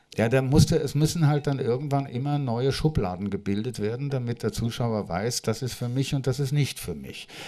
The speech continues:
Und diese, und diese Formen, äh, gerade bei Arthouse, das, glaub ich, in den achtziger Jahren irgendwie entstanden, das hat einfach für ein bestimmtes Publikum funktioniert und dann sind die auch in die anderen Filme gar nicht mehr gegangen.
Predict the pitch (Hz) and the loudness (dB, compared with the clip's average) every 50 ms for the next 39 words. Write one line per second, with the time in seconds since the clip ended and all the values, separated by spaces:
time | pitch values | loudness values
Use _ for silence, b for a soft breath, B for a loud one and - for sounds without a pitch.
0 | B B B B B B B B - 101 98 117 113 107 117 - - - 113 101 | B B B B B B B B -6 -2 0 0 0 2 0 -2 -2 -4 -6 -4
1 | - 117 107 117 107 - - 117 117 117 120 120 120 117 117 117 98 - 113 110 | -4 -4 -4 -4 -4 0 0 2 2 2 0 -2 -2 -2 -2 -4 -2 0 0 2
2 | 110 101 - 107 98 - 131 104 120 113 - 226 82 85 95 101 - - 135 131 | 2 2 -2 -4 -2 -2 -2 -2 -2 -2 -2 -2 -2 0 -2 -2 -2 -2 -4 -4
3 | 123 - - 101 - - 110 98 90 85 92 101 98 - - 107 - - - 127 | -4 -4 -8 -10 -6 -6 -6 -6 -6 -8 -8 -10 -10 -8 -10 -10 -10 -8 -8 -6
4 | 120 120 117 117 117 117 117 110 113 120 117 117 107 107 110 - - - 104 110 | -6 -6 -4 -4 -4 -6 -6 -8 -8 -6 -6 -6 -6 -6 -8 -10 -8 -8 -8 -8
5 | - - 110 120 B B B B B B B B B B B B - 98 - - | -8 -8 -8 -10 B B B B B B B B B B B B -8 -6 -4 -4
6 | 110 - 90 98 113 117 120 - - 135 127 120 113 107 - - 123 139 135 131 | -4 -4 -4 -8 -6 -6 -8 -4 -2 -2 -2 -2 -4 -6 -4 -6 -6 -4 -4 -6
7 | - - 131 131 135 139 127 - 143 131 - - 127 120 - - - 104 98 101 | -4 -2 -2 -2 -2 -6 -6 -6 -6 -6 -6 -8 -8 -8 -8 -8 -8 -6 -6 -4
8 | 107 123 156 165 160 143 127 - 123 117 104 120 135 131 - 127 - 120 - - | -2 -2 -2 -4 -6 -10 -10 -8 -8 -6 -4 -6 -6 -4 -4 -6 -6 -6 -10 -10
9 | 131 113 113 107 80 90 101 101 117 120 117 - - 127 131 135 120 - 113 113 | -8 -6 -6 -6 -6 -4 -4 -4 -4 -4 -6 -4 -2 0 0 0 -2 -2 -4 -4
10 | 131 156 143 - - - 85 - - - - - - 73 69 65 65 - - | -2 -4 -6 -6 -8 -10 -12 -12 -12 -14 -14 -14 -14 -14 -14 -16 -16 -18 -18